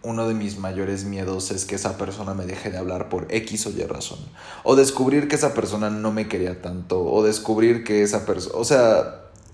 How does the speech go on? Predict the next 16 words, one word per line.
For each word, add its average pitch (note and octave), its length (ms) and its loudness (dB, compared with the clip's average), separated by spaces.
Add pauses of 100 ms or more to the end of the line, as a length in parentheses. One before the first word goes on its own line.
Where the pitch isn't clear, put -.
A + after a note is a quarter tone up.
(120)
tengo, F3+ 760 4 (360)
o A2+ 100 4
sea, F#2+ 460 4
una A#2+ 200 0
ligera G#2 640 4
afinidad G2 960 0 (420)
por G#2+ 180 4
entender G2 760 -2 (280)
cuánta A2 420 4
afinidad G#2+ 480 0
una A2 240 2
persona G2+ 400 0
siente F#2+ 240 -4
por - 260 -8
mí, - 240 -12
¿no? - 200 -10